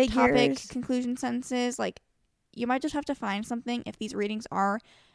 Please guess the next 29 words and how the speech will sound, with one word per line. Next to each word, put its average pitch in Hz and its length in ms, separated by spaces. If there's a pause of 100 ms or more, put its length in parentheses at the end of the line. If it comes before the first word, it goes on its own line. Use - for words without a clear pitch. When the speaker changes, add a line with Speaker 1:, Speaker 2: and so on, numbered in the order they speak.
(260)
Speaker 1:
absolutely 220 460
necessary 262 600 (360)
that 196 200
are 220 60
going 220 260
to, 202 280
like, 180 420
just - 360
summarize 190 640
it. - 180 (180)
Speaker 2:
Otherwise, 349 420
sometimes 240 640
what 254 100
I've 240 120
noticed 254 320
is 233 120
that 226 140
there 220 120
will 226 100
be 233 300
professors 226 560
who 220 340
give 208 180
you 233 160
required 233 380
readings 240 320
from 220 80
a 208 60
textbook, - 480